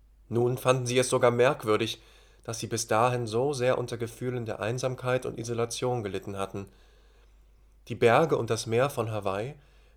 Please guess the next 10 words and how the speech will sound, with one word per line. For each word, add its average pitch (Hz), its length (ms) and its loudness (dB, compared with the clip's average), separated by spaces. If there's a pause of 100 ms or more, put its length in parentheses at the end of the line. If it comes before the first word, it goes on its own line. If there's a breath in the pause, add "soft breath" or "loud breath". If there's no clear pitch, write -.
die - 40 -10
noch 104 160 -4
Augenblicke 117 500 2
zuvor 113 420 0
von 107 240 -6
Düsterkeit 117 720 -6
und 117 80 -12
Verzweiflung 123 600 -4
überschattet 110 540 -6
waren, 123 320 -2